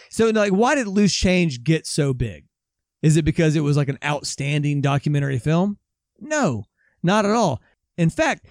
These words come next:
the movie had so many glaring errors, both seemingly intentional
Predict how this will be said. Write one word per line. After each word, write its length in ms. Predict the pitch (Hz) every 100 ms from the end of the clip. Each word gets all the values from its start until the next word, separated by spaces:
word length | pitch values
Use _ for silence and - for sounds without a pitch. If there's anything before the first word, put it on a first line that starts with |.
| _
the 60 | 175
movie 260 | 202 240 220
had 120 | 180
so 440 | - - 220 247
many 200 | 247 233
glaring 540 | 165 156 170 180 175 156
errors, 460 | 180 156 120 120
both 280 | 127 175 180
seemingly 580 | - - 240 233 208 165
intentional 440 | 156 202 170 156